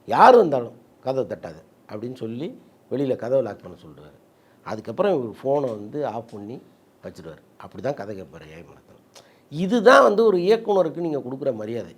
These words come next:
அந்த கதை வந்து சொதப்பலா இருந்தாலும் அந்த ரெண்டரை மணி நேரம் உட்காந்து அவர் கேட்பார்.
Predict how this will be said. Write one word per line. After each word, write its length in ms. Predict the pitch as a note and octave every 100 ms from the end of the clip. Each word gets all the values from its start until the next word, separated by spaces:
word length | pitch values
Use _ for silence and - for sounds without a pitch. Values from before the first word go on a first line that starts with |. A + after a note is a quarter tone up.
| -
அந்த 280 | F#2+ G2 F#2
கதை 320 | - A#2 D3+
வந்து 400 | D3+ C#3+ E3+ F3+ - _ _ _
சொதப்பலா 480 | C#3+ F3+ F#3 G#3 G3
இருந்தாலும் 380 | F3+ D3+ F#3 A#3
அந்த 120 | F3
ரெண்டரை 180 | D#3 E3
மணி 40 |
நேரம் 180 | D#3 F#3
உட்காந்து 240 | C#3 C#3
அவர் 140 | C3 -
கேட்பார். 360 | G#2+ G2 D#2+